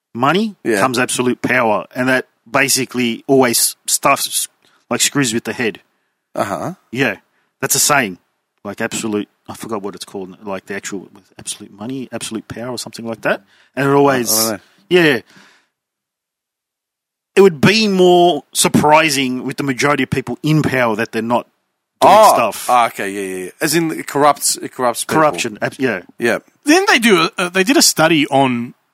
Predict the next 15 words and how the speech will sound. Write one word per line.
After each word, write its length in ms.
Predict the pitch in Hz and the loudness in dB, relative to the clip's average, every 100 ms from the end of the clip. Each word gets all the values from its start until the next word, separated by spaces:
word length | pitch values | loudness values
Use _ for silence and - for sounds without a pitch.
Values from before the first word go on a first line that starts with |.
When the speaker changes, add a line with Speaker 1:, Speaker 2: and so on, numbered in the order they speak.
| _ | _
Speaker 3:
athletes 480 | 151 175 - 160 120 | -2 -2 0 -2 0
or 60 | 120 | -4
some 160 | 131 | -4
shit 240 | 113 - - | -2 -4 -4
with 120 | 113 | -4
money, 320 | 123 143 127 | 0 2 0
right? 320 | 101 113 147 - | 0 0 0 -4
Speaker 1:
Hmm. 80 | 147 - | -12 -4
Speaker 3:
And 140 | 139 | -2
that 100 | 135 | 0
they're 140 | 131 127 | 0 0
more 300 | 139 143 151 | 4 4 6
likely 380 | 143 143 143 127 | 4 2 0 -2
to 140 | - | -4
cheat 340 | - - 131 | -2 0 0